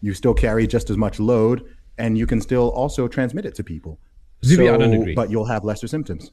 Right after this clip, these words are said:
Speaker 2: I
Speaker 1: You
Speaker 2: don't
Speaker 1: don't
Speaker 2: agree.
Speaker 1: agree?
Speaker 2: I don't agree, no. You need
Speaker 1: Okay.
Speaker 2: to have an umbrella to protect me from getting wet.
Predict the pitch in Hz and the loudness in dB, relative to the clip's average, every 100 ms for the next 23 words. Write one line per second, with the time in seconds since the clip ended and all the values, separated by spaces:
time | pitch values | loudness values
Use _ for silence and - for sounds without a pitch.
0 | _ - 156 160 117 104 87 - - - | _ -4 0 2 2 0 -2 -6 -18 -8
1 | - 143 139 95 90 98 95 76 - - | 2 4 6 4 4 6 6 2 -2 -10
2 | - - - - - 131 208 226 226 - | -10 -10 -10 -10 2 6 8 8 6 4
3 | 165 143 151 147 123 101 113 104 87 - | 4 6 6 6 6 6 6 6 6 6
4 | - - - - - 117 135 - 156 135 | 4 0 -4 -6 -6 -2 0 2 0 0
5 | 101 110 120 117 110 101 101 95 90 - | 0 4 4 4 2 4 4 4 2 0
6 | - | -2